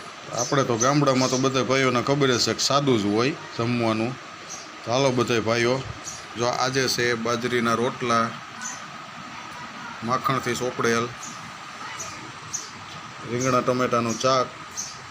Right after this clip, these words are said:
સાથે ગોળ અને સાથે ખાટી મીઠી છાશ. તો હાલો જે ભાઈઓને બપોરા કરવા એ આવી જાઓ,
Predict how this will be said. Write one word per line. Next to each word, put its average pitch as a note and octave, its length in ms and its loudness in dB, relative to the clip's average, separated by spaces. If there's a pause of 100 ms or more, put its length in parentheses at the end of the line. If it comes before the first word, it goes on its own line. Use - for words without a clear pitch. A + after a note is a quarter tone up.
(520)
સાથે B2 300 0
ગોળ B2 380 4
અને - 1400 -10
સાથે B2 480 2 (840)
ખાટી C3 200 0
મીઠી A#2+ 280 -2
છાશ. B2 300 0 (1700)
તો A2+ 80 -4
હાલો C3+ 220 6
જે B2+ 180 4
ભાઈઓને B2+ 420 4
બપોરા B2+ 380 4
કરવા B2 320 4
એ A#2 100 8
આવી C3+ 280 4
જાઓ, A2+ 220 2